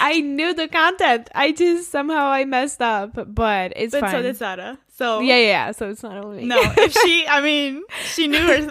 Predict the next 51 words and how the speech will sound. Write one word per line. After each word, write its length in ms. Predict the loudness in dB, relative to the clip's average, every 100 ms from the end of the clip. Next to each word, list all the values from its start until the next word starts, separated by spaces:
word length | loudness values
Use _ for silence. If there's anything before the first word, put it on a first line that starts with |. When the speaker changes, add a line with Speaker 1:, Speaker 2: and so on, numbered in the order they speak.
| -10
Speaker 1:
<laughs> 60 | -16
Speaker 2:
she 160 | -6
knew 140 | -2 0
everything, 580 | 0 -2 -6 -8 -10 -14
so. 80 | -14 -14 -10
Speaker 1:
Yeah. 340 | -2 2 2 -2 -10 -20 _ _ _
Speaker 2:
But 140 | 0 2
yeah, 300 | 2 2 2
and 140 | 0
I 20 | -2
was 140 | -2
also 220 | -2 -2 -2
thinking, 240 | 0 0
like, 220 | -2 -4 -12 -20 -14
we, 240 | -6 -4 -4
we 400 | -6 -4 -2 -2 -8 _
should 240 | -6 -4 -2
be 80 | -2
proud 320 | 2 2 2
of 60 |
ourselves. 480 | 2 0 -2 -4 -4
Like, 160 | -4 0
that 120 | 2
was 140 | 2
our 120 | 0 -2
first 440 | -2 0 -2 -6
Spanish 360 | -4 0 2 2
Speaker 1:
Mm-hmm. 120 | 0
Speaker 2:
university 440 | 0 -2 -4 -6
exam. 480 | -6 -8 -12 -12 -10 -2
I 100 | 2
didn't 260 | 2 2 2
Speaker 1:
I 40 |
Speaker 2:
realize 300 | 2 2 2 2
it. 60 |
Speaker 1:
know. 60 | 0
Speaker 2:
I 40 |
didn't 200 | 0 0
realize 240 | 0 -2 -6
it 80 | -6
right 260 | -2 0
after. 280 | -2 -2 0
I 60 | 0
Speaker 1:
Mm-hmm. 80 | 2
Speaker 2:
realized 300 | 0 0 -2
it 80 | -2
last 240 | -4 -4
night. 160 | -8 -6
I 80 | -8
was 140 | -6
like, 260 | -8 -10